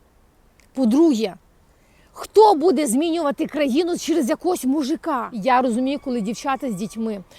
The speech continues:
і вони хочуть розлучитися, е, і чоловік може написати заяву в поліцію, щоб дитину не випускали. Так, вона збирає речі, вона хть, виїжджає. Це одне правильне рішення, більше я не,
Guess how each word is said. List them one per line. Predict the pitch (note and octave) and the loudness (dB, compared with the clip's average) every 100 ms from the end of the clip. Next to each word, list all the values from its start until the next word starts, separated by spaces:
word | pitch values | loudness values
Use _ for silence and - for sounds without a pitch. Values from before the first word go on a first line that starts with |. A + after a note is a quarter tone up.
| - | -8
і | A#3+ | -4
вони | C4 E4+ | -4 -4
хочуть | D4+ G#3 B3+ | -6 -8 -6
розлучитися, | A3+ G#3 B3 D4 D#4+ D4+ - A3+ F#3 - - - - - | -4 -4 -4 -4 -4 -4 -8 -8 -10 -14 -20 -20 -16 -8
е, | G#3 G#3 G#3 G#3 F#3+ _ _ - - _ _ | -4 -2 -2 -4 -10 _ _ -20 -20 _ _
і | A#3+ A#3 - - | -4 -4 -6 -10
чоловік | - C4+ A#3 B3+ F4 | -4 -2 0 0 0
може | C4 C#4+ C4+ | 0 -2 -2
написати | B3+ A3+ B3 C#4 B3 A3+ | -4 -4 -6 -2 -2 -2
заяву | G3+ A#3 A3+ A3 | -2 0 0 0
в | G#3 | -4
поліцію, | B3 A#3 D4+ - A3+ | -4 -4 -4 -6 -6
щоб | - G#3+ | -6 -8
дитину | G3 G#3 A#3+ A#3+ | -8 -6 -4 -2
не | A3 | -2
випускали. | G#3 G#3+ - G3 F3+ E3 - - _ | -4 -4 -4 -4 -6 -8 -20 -20 _
Так, | - G3+ - _ - | 0 0 -2 _ -6
вона | B3 | -4
збирає | G#3 A#3+ A3+ | 0 2 4
речі, | A#3 C#4 D4+ | 4 0 -2
вона | A3+ A3+ G3+ | -4 -4 -6
хть, | - - - - - | -12 -16 -18 -20 -6
виїжджає. | A3 A3+ G#3 G#3+ F#3 F3 - - - | -2 0 0 -2 -4 -6 -16 -20 -12
Це | - - | -2 0
одне | B3 G3 A#3+ D#4 | 0 0 0 -2
правильне | C4+ A3+ A3+ G#3+ A3 | 0 0 0 -2 -4
рішення, | G3 - G3 | -6 -8 -8
більше | F#3 A#3+ B3+ | -8 -6 -6
я | A3 - | -6 -6
не, | G3+ | -6